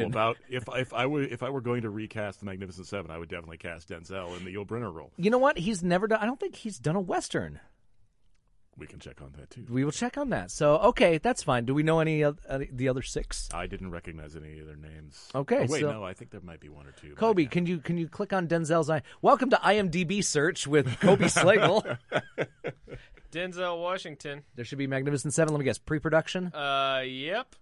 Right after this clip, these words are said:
Speaker 1: All right, click on it. I d-,
Speaker 3: Filming.
Speaker 1: I gen-, oh, fil-, okay. I, uh, I'm going against my principles of until I see a poster or a trailer, I don't care, but this intrigues me.
Speaker 2: Yeah.
Speaker 1: So, uh, there is, there's a,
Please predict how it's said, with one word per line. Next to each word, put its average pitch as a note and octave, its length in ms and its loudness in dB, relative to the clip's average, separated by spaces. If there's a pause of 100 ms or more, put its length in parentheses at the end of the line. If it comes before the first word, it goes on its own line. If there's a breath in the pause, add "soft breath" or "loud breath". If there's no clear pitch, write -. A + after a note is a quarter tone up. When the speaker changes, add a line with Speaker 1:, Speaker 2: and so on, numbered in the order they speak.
(120)
Speaker 1:
All F3 100 4
right, F3 140 6
click G#3 220 0
on D#3+ 180 6
it. - 20 2
I D#3+ 40 6
d-, F3 120 6
Speaker 3:
Filming. D3+ 180 -6 (200 loud breath)
Speaker 1:
I F#3 160 2
gen-, D#3+ 360 4
oh, D3+ 400 6
fil-, F3+ 260 0
okay. D#3+ 340 2 (160)
I, D#3+ 280 -2
uh, E3 80 -4 (680)
I'm F3 140 2
going B3+ 320 6
against A3 240 2
my F3+ 100 6
principles D#3 500 0
of C#3+ 140 10
until E3+ 220 0
I G#3 60 6
see F#3 160 0
a E3+ 60 2
poster D#3 380 2
or C3+ 60 2
a C3 40 0
trailer, C3 340 0
I C3 120 2
don't C3+ 180 -2
care, A#2 260 0
but A2 140 -4
this C3 160 -6
intrigues B2 480 -6
me. A2 260 -2 (260 loud breath)
Speaker 2:
Yeah. F2 100 -6
Speaker 1:
So, B2+ 120 6
uh, C3 200 4
there D3 180 4
is, C#3+ 200 0
there's C#3 240 2
a, C3 60 -4